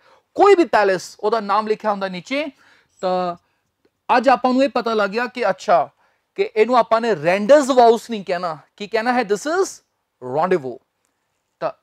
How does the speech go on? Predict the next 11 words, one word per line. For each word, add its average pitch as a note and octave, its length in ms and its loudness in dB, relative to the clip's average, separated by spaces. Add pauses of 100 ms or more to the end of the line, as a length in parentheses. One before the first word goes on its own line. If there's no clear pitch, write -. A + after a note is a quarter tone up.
(100)
ਇਹਨੂੰ A#3 260 -10
ਇੱਕ A#3 180 -12
ਵਾਰ A3+ 140 0 (140)
ਤੁਸੀਂ C#4+ 280 -8
ਖੁਦ C4 160 -6
ਬੋਲ F#3+ 200 0
ਕੇ F3+ 100 -8
ਦੇਖੋ, C3+ 320 -14 (260)
ਕਿਹੜਾ A3 200 0
ਵਰਡ A3 220 4
ਹੈ? C4+ 200 0